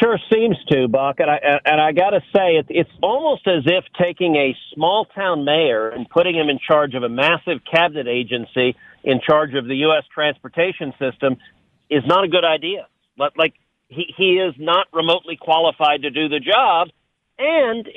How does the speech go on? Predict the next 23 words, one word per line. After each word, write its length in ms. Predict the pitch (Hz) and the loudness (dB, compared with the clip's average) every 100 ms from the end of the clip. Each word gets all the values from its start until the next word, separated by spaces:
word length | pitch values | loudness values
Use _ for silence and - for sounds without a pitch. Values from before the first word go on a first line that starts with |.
| 208 | -20
if 320 | - 220 233 - | -16 -2 -2 0
he 160 | 226 220 | 0 0
were, 640 | 196 254 339 165 139 254 - _ _ _ _ _ _ _ | 2 2 2 2 0 -2 -10 _ _ _ _ _ _ _
he 220 | 175 233 | -2 -2
could 220 | - 233 - - | 0 -4 -4 -4
start 320 | 247 285 247 | 0 0 0
by 160 | 185 185 | 0 0
actually 480 | 214 214 - 202 | -2 -4 -6 -6
putting 340 | 165 208 202 190 | -4 -2 0 0
in 160 | 180 | 0
the 80 | 170 - - | -2 -6 -2
time. 440 | 220 208 147 139 131 _ - | 2 4 4 2 -2 _ 0
Look, 220 | 196 _ _ _ _ _ - | 0 _ _ _ _ _ -6
his 240 | 160 190 - - | -2 -2 -4 -2
first 240 | 262 277 - | -2 -2 -4
day 200 | 196 190 | 0 2
on 160 | 180 170 | 2 0
the 80 | 151 | -2
job, 520 | 123 120 98 78 - _ _ _ _ _ _ _ _ _ | 0 0 0 -6 -12 _ _ _ _ _ _ _ _ _
he, 160 | 170 165 | -4 -2
he 200 | 147 165 | 0 2
wanted 420 | 160 185 202 | 2 2 0
to 80 | 180 | -6